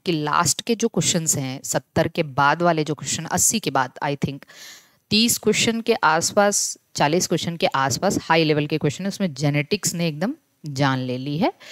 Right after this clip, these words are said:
और जेनेटिक्स और मॉलिक्यूलर से क्वेश्चन अच्छे आए हैं। तो हम बार बार, हमने आपको एनवीएस के टाइम भी ये बात कहा था कि देखिए, आपका एनसीईआरटी सफिशिएंट है, लेकिन जेनेटिक्स मॉलिक्यूलर को छोड़ के,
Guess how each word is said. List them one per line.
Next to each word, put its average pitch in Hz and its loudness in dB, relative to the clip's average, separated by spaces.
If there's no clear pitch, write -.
और 139 4
जेनेटिक्स 147 0
और 156 2
मॉलिक्यूलर 139 0
से 147 -6
क्वेश्चन 131 -4
अच्छे 131 -4
आए 117 -6
हैं। 135 -14
तो 170 -4
हम 190 -2
बार 165 4
बार, 196 4
हमने 208 0
आपको 202 0
एनवीएस 165 2
के 180 -2
टाइम 156 -2
भी 170 0
ये 156 0
बात 139 0
कहा 135 -2
था 294 0
कि 185 2
देखिए, 180 4
आपका 208 2
एनसीईआरटी 160 0
सफिशिएंट 185 0
है, 269 0
लेकिन 165 -2
जेनेटिक्स 151 -2
मॉलिक्यूलर 147 0
को 160 -2
छोड़ - -4
के, - -18